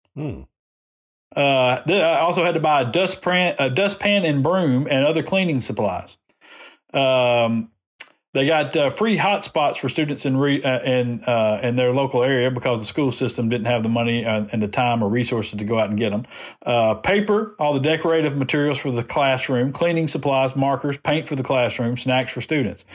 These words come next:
Speaker 2: Uh, another is a daughter of a teacher who just retired, said she donated all the stuff that she had bought over the years to new teachers.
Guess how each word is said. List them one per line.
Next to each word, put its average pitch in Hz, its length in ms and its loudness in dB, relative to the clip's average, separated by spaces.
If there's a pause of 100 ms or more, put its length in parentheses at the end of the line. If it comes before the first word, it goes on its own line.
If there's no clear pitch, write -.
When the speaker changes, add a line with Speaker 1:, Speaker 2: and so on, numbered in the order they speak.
(440)
Speaker 2:
Uh, 127 420 2
another 175 500 2
is 139 140 0
a 139 60 2
daughter 147 400 2
of 117 140 -2
a 113 60 -4
teacher 131 300 0
who 127 100 0
just 131 220 -2
retired, 139 420 0
said 131 160 -2
she 175 140 0
donated 151 540 0
all 165 300 2
the 160 80 0
stuff 165 280 -2
that 139 160 -2
she 151 160 0
had 131 200 0
bought 147 220 0
over 143 180 0
the 123 100 0
years 143 240 0
to - 120 -6
new 135 220 2
teachers. 143 500 -4